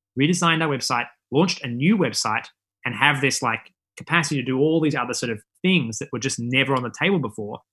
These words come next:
because we've basically got two designers, two full-time designers back because of Quilla." And, like, that sort of impact is, yeah,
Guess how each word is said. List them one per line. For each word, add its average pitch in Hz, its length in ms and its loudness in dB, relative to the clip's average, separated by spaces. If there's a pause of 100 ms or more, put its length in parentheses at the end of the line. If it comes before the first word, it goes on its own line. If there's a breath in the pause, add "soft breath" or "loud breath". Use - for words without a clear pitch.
(120)
because 135 240 -2
we've 127 120 -4
basically 151 280 0
got - 120 -8
two 160 160 2
designers, 120 680 -2
two 185 200 4
full-time 143 840 0 (300)
designers 117 520 0
back 113 360 0
because 104 240 -12
of 101 120 -10
Quilla." - 280 -14 (500)
And, 131 100 -4
like, 127 200 4 (180)
that 175 240 2
sort 147 400 2
of 117 360 0 (680)
impact 143 480 -2
is, 107 320 -6
yeah, 123 180 -6